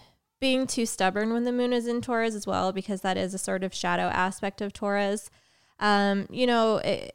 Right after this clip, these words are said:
it could be hard to let go,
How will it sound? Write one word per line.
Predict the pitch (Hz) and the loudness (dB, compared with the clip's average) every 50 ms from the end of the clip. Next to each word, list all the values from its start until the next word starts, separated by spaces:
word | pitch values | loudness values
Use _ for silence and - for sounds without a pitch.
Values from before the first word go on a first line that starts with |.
| - | -4
it | - 240 226 - - | 0 0 0 0 0
could | - 254 240 214 | 0 0 0 2
be | 226 240 233 | 2 0 0
hard | 220 - - 214 202 202 202 196 196 | 0 -2 -2 0 0 0 0 -2 -6
to | - - - 208 202 202 196 196 190 185 190 185 185 185 185 - - | -8 -4 -2 0 2 2 2 2 2 2 2 0 0 -2 -4 -6 -6
let | 214 208 - - | -4 -4 -4 -2
go, | - 208 196 185 | 0 0 0 0